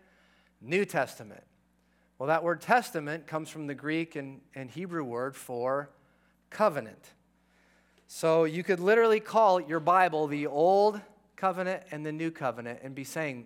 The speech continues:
like, the same exact thing. So right away, if you take a step back, whatever it means fully, covenant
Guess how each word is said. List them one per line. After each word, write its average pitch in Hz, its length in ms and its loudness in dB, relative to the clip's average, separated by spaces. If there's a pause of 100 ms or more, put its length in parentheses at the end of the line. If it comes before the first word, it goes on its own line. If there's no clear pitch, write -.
(140)
like, 120 180 -12
the 120 60 -18
same 123 340 -10
exact 110 400 -8
thing. 104 200 -14 (960)
So - 160 -2
right 190 280 6
away, 233 460 6
if 180 100 -6
you 180 60 -12
take 190 240 0
a 180 60 -2
step 175 380 0
back, 147 540 2 (680)
whatever 220 680 4
it 254 200 4
means 208 480 -4 (100)
fully, 131 640 -8 (720)
covenant 185 560 -2